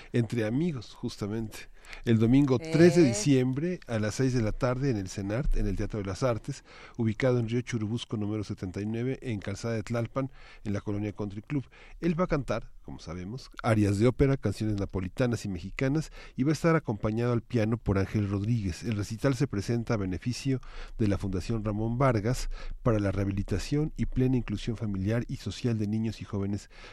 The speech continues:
Speaker 1: con discapacidad in memoriam de Eduardo Vargas, eh, mil novecientos noventa y tres, dos mil, y los boletos se venden en el senart y en Ticketmaster.
Speaker 2: Excelente. ¿Podemos repetir una vez más el horario, querido Miguel Ángel?
Speaker 1: Sí, va a ser el,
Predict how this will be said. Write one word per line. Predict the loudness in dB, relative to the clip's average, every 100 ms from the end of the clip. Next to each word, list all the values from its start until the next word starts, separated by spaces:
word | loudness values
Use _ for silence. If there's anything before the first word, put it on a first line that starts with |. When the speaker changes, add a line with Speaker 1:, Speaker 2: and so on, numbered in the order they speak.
| -14 -6
Speaker 1:
con | -4
discapacidad | -4 -6 -6 -6 -4 0 0 -2 -4
in | -4 -4
memoriam | -2 0 2 0 -2
de | -4
Eduardo | -2 -2 -2 -2
Vargas, | -2 -2 -4 -10 -18 -18 -14 -6
eh, | -2 0 0
mil | 0 2
novecientos | 2 0 -2 -6 -4
noventa | -2 -2 -4
y |
tres, | -2 -4 -4 -8
dos | -10 -8 -2
mil, | -2 -2 -8 -18 -6
y | -2
los | 0 2
boletos | 2 0 -2
se | 0
venden | 2 2 0 0
en | -2
el | -2
senart | -2 -2 0 -2 -6 -8
y | -4 -4
en | -4
Ticketmaster. | -4 -2 -4 -4 -8 -8 -16 -20 -20 -20 -20 -20 -20
Speaker 2:
Excelente. | -16 -8 -4 -2 -2 -4 -14 -6
¿Podemos | 0 2 4 2
repetir | 0 -2 -2 0
una | 2 2
vez | 2
más | 2 0 0
el | 0
horario, | 2 2 0
querido | -2 -2 0
Miguel | -2 -2 -2
Ángel? | -2 0
Speaker 1:
Sí, | 0
va | 2 0
a |
ser | 4 4
el, | 4 2